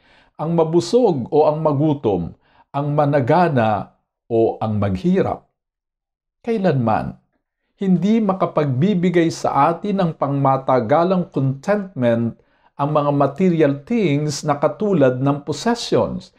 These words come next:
dahil lagi itong kapos, lagi itong kulang, lagi tayong naghahanap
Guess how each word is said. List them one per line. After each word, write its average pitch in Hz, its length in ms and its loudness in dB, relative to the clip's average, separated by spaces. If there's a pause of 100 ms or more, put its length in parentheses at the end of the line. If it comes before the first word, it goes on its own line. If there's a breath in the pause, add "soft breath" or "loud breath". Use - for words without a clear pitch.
(140)
dahil 147 680 0
lagi 165 520 2
itong 143 400 -2
kapos, - 720 -4 (160)
lagi 175 520 0
itong 151 320 -2
kulang, 156 600 0 (240 loud breath)
lagi 170 400 0
tayong 180 480 0
naghahanap 156 960 0